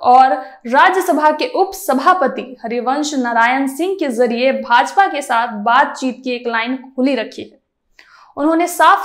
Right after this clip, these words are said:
तौर पे कहा कि हरिवंश नारायण सिंह को इसी वजह से अपने राज्यसभा पद से इस्तीफा देने के लिए नहीं कहा गया है, भले ही जदयू ने भाजपा से नाता तोड़ लिया हो।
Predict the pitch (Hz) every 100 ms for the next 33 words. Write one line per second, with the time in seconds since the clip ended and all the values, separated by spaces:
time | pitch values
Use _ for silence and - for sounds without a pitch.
0 | - 349 403 392 330 294 285 330 339 330
1 | 294 285 311 370 359 311 277 269 277 311
2 | 311 - 349 359 220 - - 262 403 359
3 | 311 262 330 311 285 285 269 262 262 240
4 | 277 320 330 311 269 247 - 269 269 247
5 | 233 247 - 247 240 240 202 254 330 359
6 | 262 226 226 269 - - _ 247 285 320
7 | 247 220 208 208 - _ _ _ 240 220
8 | 320 415 370 339 226 302 339 403 349 294
9 | 220 247 277 285 392 349 254 233 233 247
10 | 285 - 226 214 208 - - 262